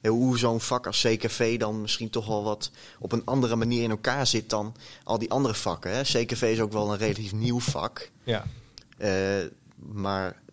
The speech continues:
Speaker 1: ja, dat zegt natuurlijk wel dat die, dat heel veel an-, heel veel docenten wel in een soort mangel zijn gedrukt, inderdaad. Het is het ook heel menselijk natuurlijk. Als, hè, veranderingen worden nooit, worden niet altijd met heel veel gejuich ontvangen.
Speaker 2: Nee.
Speaker 1: Het is natuurlijk,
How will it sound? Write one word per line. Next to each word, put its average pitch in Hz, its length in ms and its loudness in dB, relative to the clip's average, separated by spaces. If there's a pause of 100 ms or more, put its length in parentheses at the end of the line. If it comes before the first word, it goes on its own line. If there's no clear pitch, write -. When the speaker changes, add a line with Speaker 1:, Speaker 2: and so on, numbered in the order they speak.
(140)
Speaker 1:
ja, 107 400 -2
dat 101 220 -6
zegt 104 240 0
natuurlijk 104 280 -2
wel 104 80 4
dat 98 160 -2
die, 95 200 -8 (380)
dat - 140 -8
heel 120 180 4
veel 107 200 0
an-, 113 340 -2
heel 123 200 4
veel 107 320 -2 (500)
docenten 107 640 0
wel 107 140 2
in 110 120 -2
een 113 100 0
soort 113 280 0
mangel 113 400 0
zijn 95 260 -2
gedrukt, 90 420 -4
inderdaad. 87 560 -4 (800)
Het - 100 2
is 143 100 4
het 147 100 4
ook 151 160 6
heel 143 160 8
menselijk 135 520 4
natuurlijk. 110 360 -2
Als, 104 140 0
hè, 120 200 0
veranderingen 107 760 0
worden 98 280 -2
nooit, 104 380 -2
worden 101 260 -2
niet 107 160 -2
altijd 101 360 0
met 95 160 -6
heel 104 200 0
veel 95 160 -6
gejuich 92 340 -2
ontvangen. 98 560 -6
Speaker 2:
Nee. 113 220 -6 (340)
Speaker 1:
Het - 80 -16
is 98 100 -2
natuurlijk, 104 340 -4